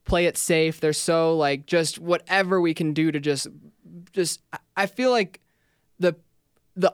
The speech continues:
audience that is obsessed with m-, the Marvel movies that are coming out today are like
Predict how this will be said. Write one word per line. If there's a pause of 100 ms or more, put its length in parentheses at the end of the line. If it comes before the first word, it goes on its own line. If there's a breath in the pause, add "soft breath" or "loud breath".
audience (100)
that
is
obsessed
with
m-,
the
Marvel
movies
that
are
coming
out
today (420 soft breath)
are
like